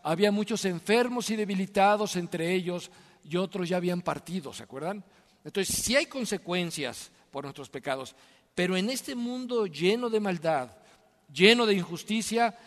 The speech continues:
también sufrimos como resultado de la consecuencia indirecta del pecado en el mundo. ¿Sí se entiende la diferencia?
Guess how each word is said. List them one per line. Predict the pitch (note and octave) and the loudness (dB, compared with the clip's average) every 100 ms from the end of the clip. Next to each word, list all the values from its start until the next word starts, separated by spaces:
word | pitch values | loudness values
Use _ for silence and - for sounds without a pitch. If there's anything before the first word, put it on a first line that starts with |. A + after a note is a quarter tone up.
| - - | -20 4
también | F3 F3 F#3+ A3 B3 | 6 8 8 6 6
sufrimos | - G#3 F3 A3 A3 A3+ - | 0 -4 0 2 4 2 0
como | - B3+ C#4+ D4+ | 0 2 2 2
resultado | C#4 B3+ A#3 G#3+ - G3 G3 F3+ D#3+ D#3 - - - - | 0 0 -2 -4 4 8 8 8 2 -2 -6 -18 -20 0
de | F3 | 6
la | F#3 F3+ | 6 6
consecuencia | F#3 F3 F3+ - G#3+ A#3+ A#3 A3+ | 0 -2 -2 4 6 6 4 4
indirecta | A3 G#3 F3+ E3+ G#3+ - - G3 G3+ F#3+ - - - - - | 4 4 2 6 6 6 2 4 4 0 -10 -20 -20 -20 -6
del | C#3 F3+ | -2 0
pecado | F3 - F3 C#3+ C3 - - _ _ _ _ _ _ | -2 0 0 0 -6 -16 -20 _ _ _ _ _ _
en | E3+ D#3 | -10 -8
el | C#3+ | -8
mundo. | C#3+ A#2 - _ _ _ _ _ _ _ _ _ _ _ _ _ _ | -12 -16 -20 _ _ _ _ _ _ _ _ _ _ _ _ _ _
¿Sí | - G3 | -8 -6
se | |
entiende | G#3 G#3 G#3 | -2 -2 0
la | F3 | -2
diferencia? | D3+ E3 E3+ G#3 B3 | -2 -6 -8 -8 -12